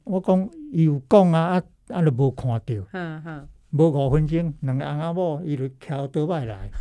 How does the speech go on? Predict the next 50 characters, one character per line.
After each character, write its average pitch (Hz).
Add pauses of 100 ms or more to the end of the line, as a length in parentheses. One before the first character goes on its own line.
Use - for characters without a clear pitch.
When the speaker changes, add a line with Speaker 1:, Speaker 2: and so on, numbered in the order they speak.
(320)
Speaker 2:
<laughs> 415
Speaker 1:
哦， 151 (540)
翘 175
倒 233
摆 220
来 175
甲 156
阮 180
补。 180 (400)
Speaker 2:
补 349
啥？ 370 (600)
Speaker 1:
补 190
水， 190 (160)
Speaker 2:
<laughs> -
哦， 196
Speaker 1:
补 175
运 175
动 175
饮 131
料， 185
因 220
为， 190
Speaker 2:
嗯。 180
Speaker 1:
因 196
为 180 (100)
迄 220
个 202
集 180
市 196 (100)
遐 196 (140)
无， 165 (360)
Speaker 2:
嗯。 180
Speaker 1:
拢 208
余 180
温 196
啦， 147 (120)
就 170
是 143 (300)
无， 190
Speaker 2:
嗯， -
嗯。 165
Speaker 1:
无 185
物 170
件 175
通 160 (140)
买 202
啦。 131
Speaker 2:
嗯， 196
嗯， 180
嗯。 147